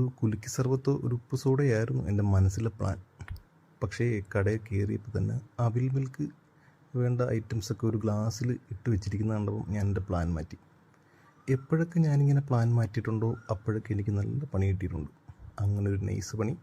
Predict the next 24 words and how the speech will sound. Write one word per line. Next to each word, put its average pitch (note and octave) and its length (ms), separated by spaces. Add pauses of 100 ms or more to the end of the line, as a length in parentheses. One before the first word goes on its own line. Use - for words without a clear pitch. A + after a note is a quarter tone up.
(220)
ഇന്നും G2+ 260
കിട്ടി. F#2+ 200 (1600)
അവിൽ A#2 340
മിൽക്ക് D#3+ 200
ഒന്ന് D#3 180
രണ്ട് D#3 220
തവണ D#3 200
മുമ്പ് D3 240 (100)
കഴിച്ചിട്ടുള്ള A#2+ 580 (380)
ആ - 100
ഒരു B2+ 120 (100)
ഓർമ്മയിലാണ് B2 560
ഞാനിത് A2+ 260 (120)
പറഞ്ഞത്. G#2 360 (680)
പക്ഷേ C#3 240
ഈ - 100
അവിൽ B2+ 200
മിൽക്കിന് C#3 300 (160)
ഒരു G#2+ 100 (100)
മാനുഫാക്ചറിങ് A2 720
ഡിഫക്റ്റ് G#2 320
ഉണ്ടായിരുന്നു. E2+ 340 (2500)
അവിലും A#2+ 340 (160)
പഴവും C3 340